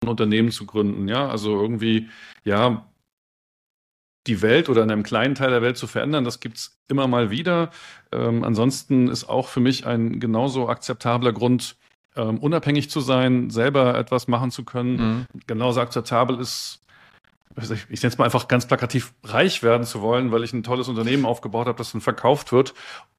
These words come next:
Speaker 1: Oder auch, auch Aufmerksamkeit. Es gibt ganz viele Gründe, die in den Gründerpersönlichkeiten manchmal zu verschiedenen Prozentzahlen sich wiederfinden.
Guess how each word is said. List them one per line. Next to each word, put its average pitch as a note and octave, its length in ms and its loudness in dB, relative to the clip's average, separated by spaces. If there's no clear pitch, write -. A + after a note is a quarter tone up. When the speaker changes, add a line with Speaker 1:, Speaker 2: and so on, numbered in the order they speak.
Speaker 1:
Oder C#3+ 440 2
auch, - 420 0
auch - 600 -4
Aufmerksamkeit. C#3 720 0
Es A#2 100 0
gibt - 160 -8
ganz E3 220 -2
viele C#3+ 240 -2
Gründe, D3+ 280 0
die B2+ 80 0
in B2 60 -2
den B2+ 140 2
Gründerpersönlichkeiten C3 920 0
manchmal C3 260 -2
zu - 100 -14
verschiedenen C3+ 440 -6
Prozentzahlen A#2+ 880 -4
sich A2+ 200 -8
wiederfinden. C#3 680 2